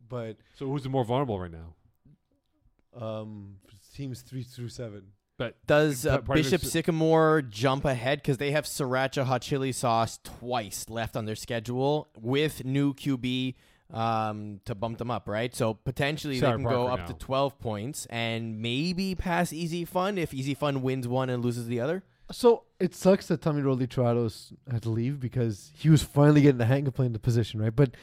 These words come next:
Speaker 1: like, he handed the reins off to perhaps the most accomplished quarterback he
Speaker 2: You
Speaker 1: could.
Speaker 2: go, you go from a four by four to a Ferrari and Sarah
Speaker 1: Yeah.
Speaker 2: Parker.
Speaker 1: Um, and then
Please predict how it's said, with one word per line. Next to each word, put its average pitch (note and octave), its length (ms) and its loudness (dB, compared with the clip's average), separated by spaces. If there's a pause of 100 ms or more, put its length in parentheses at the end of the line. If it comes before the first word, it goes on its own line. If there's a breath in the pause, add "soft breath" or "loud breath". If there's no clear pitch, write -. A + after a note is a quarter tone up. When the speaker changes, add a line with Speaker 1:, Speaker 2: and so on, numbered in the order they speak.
(220 loud breath)
Speaker 1:
like, C#3+ 180 2
he D3+ 140 0
handed D#3+ 280 4
the C#3 80 2
reins C#3+ 220 4
off C3 200 2
to B2 260 -6
perhaps B2 560 -4 (440)
the C3+ 60 -2
most A#2+ 280 2
accomplished A#2 580 -2 (460 soft breath)
quarterback A#2 320 2
he A2+ 80 -16
Speaker 2:
You D#3+ 60 -14
Speaker 1:
could. D#3 180 8
Speaker 2:
go, C3+ 120 6
you D3 140 0
go C#3+ 160 4
from B2+ 220 -8
a A2+ 100 -2
four C3+ 220 0
by A#2+ 140 0
four B2 280 -2
to A2+ 220 -4
a G#2 80 -4
Ferrari G#2+ 480 -2
and F2+ 80 -10
Sarah G2 220 -6
Speaker 1:
Yeah. F2 40 -6
Speaker 2:
Parker. A2 440 -8 (380)
Speaker 1:
Um, B2 600 -10 (500)
and D#3+ 180 -4
then D3+ 420 0